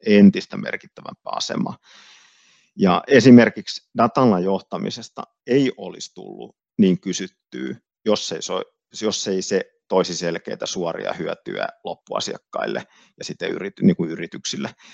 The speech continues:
Voisi tiivistää, että niin kuin tuotekehityksen investoinnit kulminoituvat niin kuin tuohon ajatukseen. Eli kokonaisuuden kannalta painopisteemme ovat olleet, niin kuin, että mahdollistetaan yrityksille saumaton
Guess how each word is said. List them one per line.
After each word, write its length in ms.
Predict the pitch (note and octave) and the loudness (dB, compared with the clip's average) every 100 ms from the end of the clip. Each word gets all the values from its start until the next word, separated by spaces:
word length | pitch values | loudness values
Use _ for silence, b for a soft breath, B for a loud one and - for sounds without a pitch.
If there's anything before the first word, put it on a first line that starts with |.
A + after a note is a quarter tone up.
| b | b
Voisi 200 | A#2 A#2+ | 4 4
tiivistää, 640 | - C3+ C3+ A2+ - - F2+ | 6 6 6 6 2 0 0
että 240 | - G2+ - _ | 0 -4 -4 _
niin 140 | - F#3 | 4 6
kuin 120 | G2+ | 4
tuotekehityksen 720 | - - G3+ G2+ - - - - _ _ _ _ _ - | 4 4 2 -2 -2 -2 -2 -4 _ _ _ _ _ 8
investoinnit 1080 | A#2 A#2 G#2+ - F2+ F2+ - - F#2+ F2 - - - | 10 10 8 4 8 8 6 2 2 4 2 -10 -6
kulminoituvat 920 | C3 C3 A#2 F2 E2+ E2 - - - | 0 6 8 8 4 -4 -12 -20 -8
niin 120 | F2+ | -8
kuin 120 | - - | -8 -10
tuohon 360 | F2+ E2 - | -10 -8 -8
ajatukseen. 640 | F2+ - - - - - - b b b b | -8 -10 -12 -16 -12 -10 -10 b b b b
Eli 140 | - F#2 | -12 -4
kokonaisuuden 680 | A#2+ - B2 G2+ F#2+ F2+ - | -2 4 4 4 2 -4 -4
kannalta 420 | F#2 F2 F2 E2+ | -2 -2 -2 -8
painopisteemme 1000 | - G#2+ G#2 G2 F2+ - - E2+ E2 E2+ - _ _ _ _ | -2 4 4 2 -6 -14 -14 -10 -8 -10 -16 _ _ _ _
ovat 260 | G2 E2+ - | -8 -6 -2
olleet, 420 | F#2 F2 E2+ E2+ | -2 -2 -4 -6
niin 120 | E2+ | -6
kuin, 100 | - | -4
että 140 | E2+ - B B - | -8 -8 B B 0
mahdollistetaan 760 | A2 A#2+ G#2+ F#2+ - _ F#2+ G2 | 4 6 6 4 0 _ -2 2
yrityksille 720 | G2+ F#2 E2+ - - E2+ - | 2 -2 -6 -10 -12 -12 -14
saumaton 800 | - B2 B2+ B2 A2 F#2+ G2 F#2+ | -2 2 6 6 6 4 0 -2